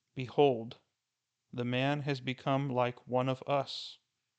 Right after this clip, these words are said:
knowing good and evil. And now he might stretch out his hand,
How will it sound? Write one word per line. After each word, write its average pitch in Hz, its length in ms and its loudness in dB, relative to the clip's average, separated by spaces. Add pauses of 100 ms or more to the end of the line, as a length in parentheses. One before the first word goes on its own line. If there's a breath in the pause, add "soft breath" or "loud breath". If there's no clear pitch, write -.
(400)
knowing 123 360 2
good 135 320 2
and 127 200 -4
evil. 123 480 -8 (1080)
And 113 160 -8
now 120 460 -2
he 139 160 -4
might 131 280 -2
stretch - 640 -4
out 139 220 -4
his 139 200 -6
hand, 127 460 -8